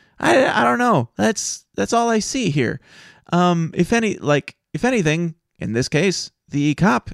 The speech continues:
is, or the, the, the person,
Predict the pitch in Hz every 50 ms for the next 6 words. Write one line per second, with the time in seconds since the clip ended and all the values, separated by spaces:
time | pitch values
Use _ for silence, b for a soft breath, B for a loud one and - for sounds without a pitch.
0 | - - - 185 196 185 170 160 143 135 - - - - _ _ _ _ _ _
1 | _ - - 139 139 127 - 107 127 123 _ _ - - - - - 208 220 214
2 | - 180 175 170 165